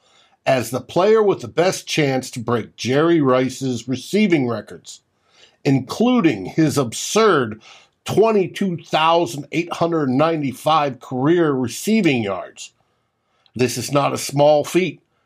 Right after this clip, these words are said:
as Rice is widely regarded as the greatest wide receiver of all time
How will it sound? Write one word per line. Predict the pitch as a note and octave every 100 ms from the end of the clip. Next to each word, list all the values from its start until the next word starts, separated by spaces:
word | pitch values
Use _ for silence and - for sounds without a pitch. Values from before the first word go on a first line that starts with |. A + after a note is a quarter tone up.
| _ B2
as | A2 F2+
Rice | F#2+ G2+ D3+ D#3 - -
is | A#2 E2+
widely | E2 B2 G3+ G3 D3+ B2
regarded | A2 G2+ A#2+ B2+ F3
as | D#3+ A2+
the | C3+
greatest | A2+ - A#2+ C3+ D#3+ F3 -
wide | A2+ B2+ C#3+
receiver | D3 D3+ - C#3 C3 C#3 C3
of | A#2
all | - C3+ C#3+ D3 D3
time | - D3 F3+ G3 F#3+ D#3+ G#2